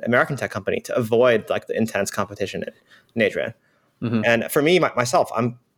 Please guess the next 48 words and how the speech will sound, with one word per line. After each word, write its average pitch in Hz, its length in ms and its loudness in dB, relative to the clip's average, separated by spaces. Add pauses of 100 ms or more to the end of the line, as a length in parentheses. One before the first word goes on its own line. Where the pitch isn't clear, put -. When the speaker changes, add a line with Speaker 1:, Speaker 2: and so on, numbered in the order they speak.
(200)
Speaker 1:
I, 117 80 0
I 127 140 2
will, 127 280 2
like, - 360 -2 (180)
like, 127 180 -2
it's - 180 -2
not 147 140 2
even, 156 220 2 (200)
so - 140 -2
I'm 139 80 0
not 170 180 0
certain, 139 300 0
like, 110 220 -2
if 120 100 -8
I 120 40 2
wanna 113 200 2
work 113 180 0
at 104 80 0
a - 160 -2
Chinese 113 220 0
company 117 260 -2
in 104 60 0
the 95 80 -4
future - 260 -2
also, - 360 -6 (400)
because 131 180 0
of 113 80 2
Speaker 2:
Mm-hmm. 104 160 -10
Speaker 1:
personal 131 320 -2
reasons. 120 380 -2 (480)
So, 113 500 2 (160)
uh, 139 100 0
what 135 140 2
I'm 143 80 2
trying 151 160 0
to 123 60 2
say 131 160 4
is, 117 120 2
is, 123 120 -2
is 131 140 -4
a 123 60 4
lot 110 280 2
to 131 80 -6
balance 104 480 0
between 110 640 -2
ideals 113 580 2
and 98 220 -6
practicality, 101 760 0